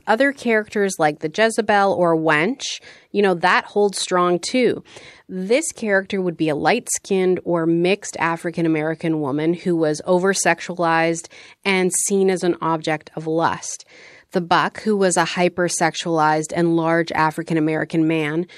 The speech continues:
who directed his dangerous desires towards white women. Um, and then there was also, lastly, Uncle Tom, who was very docile and compliant. You know, Cheryl told me these archetypes became really well known.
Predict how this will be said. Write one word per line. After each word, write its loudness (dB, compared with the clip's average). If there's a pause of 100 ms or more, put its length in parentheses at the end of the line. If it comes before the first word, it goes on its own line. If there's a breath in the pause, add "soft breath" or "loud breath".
(140 loud breath)
who 0
directed 0
his -2
dangerous 2
desires 0
towards -4
white 0
women. 0 (460 loud breath)
Um, 0
and 0
then 0
there 0
was -4
also, -2
lastly, -2
Uncle -4
Tom, -2 (320 loud breath)
who 2
was 0
very 0
docile -2
and -2
compliant. -4 (320 loud breath)
You 0
know, 4
Cheryl 0
told -2
me 2
these -4
archetypes -2
became 0
really 2
well -2
known. -6